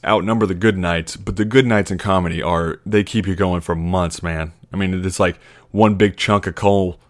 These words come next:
to throw on that old locomotive. Keeps you going, man. And so last night was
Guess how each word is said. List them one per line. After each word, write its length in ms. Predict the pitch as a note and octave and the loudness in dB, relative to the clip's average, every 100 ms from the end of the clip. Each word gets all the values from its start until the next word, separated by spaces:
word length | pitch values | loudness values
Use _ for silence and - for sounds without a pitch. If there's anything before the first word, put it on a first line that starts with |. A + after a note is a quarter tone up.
| - | -10
to 100 | - | -2
throw 240 | G#2 G2+ | 2 4
on 80 | F#2+ | 4
that 100 | F#2+ | 2
old 300 | G2 F#2+ G2 | 2 2 4
locomotive. 720 | G#2 G2+ G2 F#2+ G#2 F2+ - | 4 2 2 4 4 2 -2
Keeps 220 | C#3+ C3+ | -2 -2
you 40 | A#2+ | 2
going, 300 | C3 B2 F2+ | 4 2 0
man. 260 | F2 F#2+ - _ _ _ _ _ _ _ - - - | -2 -4 -8 _ _ _ _ _ _ _ -20 -20 -8
And 300 | G2+ A2 - - | -2 -2 -2 2
so 120 | B2+ | 4
last 360 | B2+ D3+ D3 | 6 4 4
night 160 | C3+ B2 | 2 4
was 340 | A2 G#2+ G2+ | 4 4 4